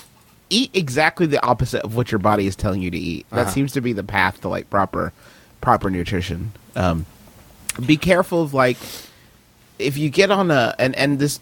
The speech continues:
Speaker 1: oh God, we're, like, the worst people to be asking this question, but if you, uh, if you have too many carbs and sugars,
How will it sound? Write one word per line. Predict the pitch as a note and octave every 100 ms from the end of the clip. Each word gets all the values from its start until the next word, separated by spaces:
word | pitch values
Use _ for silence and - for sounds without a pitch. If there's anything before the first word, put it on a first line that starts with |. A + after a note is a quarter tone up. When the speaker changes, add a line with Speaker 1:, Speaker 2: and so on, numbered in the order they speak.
| - - -
Speaker 1:
oh | G#2+ -
God, | - F2+ G2
we're, | G2
like, | F2+ F2+
the | -
worst | E2+ F2+ -
people | G2+
to | E2+
be | F2
asking | E2 -
this | D2
question, | D2 -
but | - - - - - _
if | - C#3
you, | E3 F#3 F3
uh, | D#3 C3+ B2+
if | B2+
you | C#3+
have | D3+ F#3
too | F#3+
many | D#3+ B2+ - -
carbs | D#3 F3 G#3 G3+ G3 - - - _ -
and | B2
sugars, | - F3+ G3 G#3+ - -